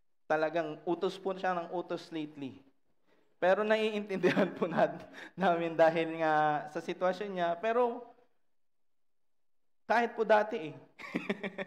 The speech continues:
<laughs> Dahil alam po namin na pagod siya, syempre, pagdating po sa bahay, gusto niya pong magpahinga, ganun. Pero,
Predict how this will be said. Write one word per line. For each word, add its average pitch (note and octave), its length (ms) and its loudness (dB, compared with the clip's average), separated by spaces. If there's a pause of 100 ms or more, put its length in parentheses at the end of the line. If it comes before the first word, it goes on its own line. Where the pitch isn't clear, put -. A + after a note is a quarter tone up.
<laughs> C#4 1080 -10
Dahil G#3 260 6
alam G#3+ 240 6
po A3 160 0
namin A3 320 4
na G3+ 100 2
pagod G#3+ 380 4
siya, E3+ 400 4 (400)
syempre, G3 400 -2
pagdating F#3 400 0
po F3+ 160 -6
sa F3 80 0
bahay, D#3+ 400 4
gusto D#3 240 -6
niya D3 160 -6
pong C#3 240 -6
magpahinga, C3+ 480 -8
ganun. A#2+ 320 -8
Pero, F#3+ 480 2